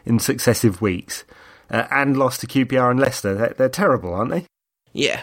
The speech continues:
Speaker 2: all right. <laughs> You've talked me into it. Um, and, and, you know, it's funny 'cause I wonder, partly, partly I think this is just football fan optimism, right? You watch your team play terribly one week and then you think, "Yeah, but they'll probably be better next week." But the truth is,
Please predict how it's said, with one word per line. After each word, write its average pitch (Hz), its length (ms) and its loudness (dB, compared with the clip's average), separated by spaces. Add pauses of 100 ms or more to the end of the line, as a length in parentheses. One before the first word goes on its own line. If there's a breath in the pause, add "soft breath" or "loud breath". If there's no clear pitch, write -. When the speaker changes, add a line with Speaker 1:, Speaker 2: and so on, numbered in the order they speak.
Speaker 2:
all 120 160 -2
right. 104 220 -2 (300)
<laughs> 226 340 -2
You've 226 240 2
talked - 280 -2
me 151 140 2
into 139 320 0
it. - 160 -2 (340 loud breath)
Um, 135 360 -2
and, 127 260 0
and, 110 320 -4 (600)
you 208 120 -2
know, 247 140 2
it's 214 160 0
funny 277 240 2
'cause 156 260 0 (320)
I - 140 -2
wonder, 240 240 2
partly, 240 480 2
partly 185 320 0
I 170 60 2
think 175 200 0
this 147 140 0
is 160 80 -4
just 147 220 -2
football 143 260 0
fan 131 240 0
optimism, 95 580 -4
right? 101 160 -2
You 139 120 2
watch 160 240 0
your 127 80 2
team 135 320 0
play 127 240 -2
terribly 123 520 0
one 110 240 -4
week 104 240 -4
and 120 120 -4
then 117 100 -4
you 120 80 -4
think, 113 220 -6 (180 loud breath)
"Yeah, 185 180 2
but 143 100 0
they'll 147 100 4
probably 131 340 0
be 123 140 0
better 127 240 0
next - 280 -6
week." - 220 -8
But 147 120 0
the 180 60 -6
truth 226 360 0
is, 123 260 2